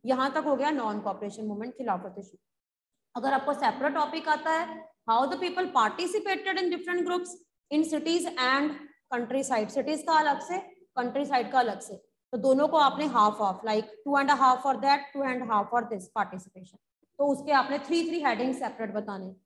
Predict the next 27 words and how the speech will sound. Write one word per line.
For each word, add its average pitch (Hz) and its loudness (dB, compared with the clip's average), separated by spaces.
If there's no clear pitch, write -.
ठीक 262 -4
है। 320 0
इसके 294 -4
थ्री 311 -4
हेडिंग्स 294 0
बता 285 0
दोगे, 285 -2
participation 262 -4
in 247 0
the, 247 2
uh, 226 2
अवध, 277 2
participation 262 -2
in 226 -8
the 240 -4
forest 208 -4
people, 339 -2
और 254 6
थर्ड 311 2
अभी 277 0
हम 269 -4
कर 240 2
रहे 233 -2
हैं 262 -6
participation 220 -4
by 208 -2
the 247 0